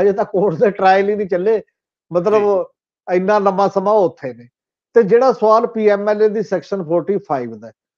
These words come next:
Speaker 1: ਜਿਹੜੀ, ਅਹ, ਜ-, ਜਿਹਦੇ ਬਾਰੇ ਮੰਨਿਆ ਜਾਂਦਾ ਕਿ ਉਹ ਕਾਫੀ
Speaker 2: ਇਹਦੇ ਵਿੱਚ ਇੱਕ ਸਰ ਹਰਮੀਤ ਸਿੰਘ ਜੀ ਸਵਾਲ ਤੁਸੀਂ ਹੋਰ ਜ਼ਰਾ ਐਡਰੈਸ ਕਰ ਦਿਓ ਕਿ ਜਦੋਂ ਇਹ ਮਾਮਲਾ ਸੁਣਵਾਈ ਲਈ ਹਾਈ ਕੋਰਟ ਦੇ ਵਿੱਚ ਆਊਗਾ ਤਾਂ ਕੁਦਰਤੀ ਇਹ ਪੂਰੇ ਦਾ ਪੂਰਾ ਜਿੰਨਾ ਕੇਸ ਹੈ ਉੱਥੇ ਚਰਚਾ 'ਚ ਆਊਗਾ।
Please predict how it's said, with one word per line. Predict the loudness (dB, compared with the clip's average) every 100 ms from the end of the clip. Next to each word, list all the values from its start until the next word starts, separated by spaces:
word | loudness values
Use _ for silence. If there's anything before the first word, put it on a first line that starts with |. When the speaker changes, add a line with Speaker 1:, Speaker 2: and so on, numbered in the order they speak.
| _ _ _
Speaker 1:
ਜਿਹੜੀ, | 2 2 2
ਅਹ, | 0 -4
ਜ-, | -4 -6 -6 -4
ਜਿਹਦੇ | 0 4
ਬਾਰੇ | 4 4 0
ਮੰਨਿਆ | -2 -4 -4 -2
ਜਾਂਦਾ | -2 -2 -4
ਕਿ | -2
ਉਹ | 0 -2 0
ਕਾਫੀ | -4 -2 -8 -10 _ _ _ _ _ _
Speaker 2:
ਇਹਦੇ | -8 -8
ਵਿੱਚ | -10 -10 -10
ਇੱਕ | -12
ਸਰ | -8 -8 -6
ਹਰਮੀਤ | -8 -10
ਸਿੰਘ | -14
ਜੀ | -14
ਸਵਾਲ | -12 -6 -6 -6
ਤੁਸੀਂ | -10 -14 -10
ਹੋਰ | -8 -8 -6
ਜ਼ਰਾ | -6
ਐਡਰੈਸ | -6 -6 -10 -12
ਕਰ | -16 -16
ਦਿਓ | -20 -20 -20 _ _ _ _ _ -12
ਕਿ | -12
ਜਦੋਂ | -8 -8 -6 -8
ਇਹ | -8
ਮਾਮਲਾ | -8 -8 -8 -6 -4 -4 -8
ਸੁਣਵਾਈ | -12 -14 -8 -6 -6
ਲਈ | -8 -10 -8
ਹਾਈ | -10 -10
ਕੋਰਟ | -12 -14
ਦੇ | -14
ਵਿੱਚ | -14 -14 _ -12
ਆਊਗਾ | -10 -10 -10 -12 -12 _ _ _ _ _
ਤਾਂ | -10
ਕੁਦਰਤੀ | -10 -10 -8 -10 -10 -14
ਇਹ | -10 -8 -8 -10
ਪੂਰੇ | -12 -8 -2 0
ਦਾ | -2
ਪੂਰਾ | -4 -6 -4 -4
ਜਿੰਨਾ | -6 -8 -4 -6
ਕੇਸ | -6 -2 2 2 0
ਹੈ | -4 -4
ਉੱਥੇ | -6 -10 -12
ਚਰਚਾ | -6 -8 -4 -8
'ਚ | -6
ਆਊਗਾ। | -8 -10 -18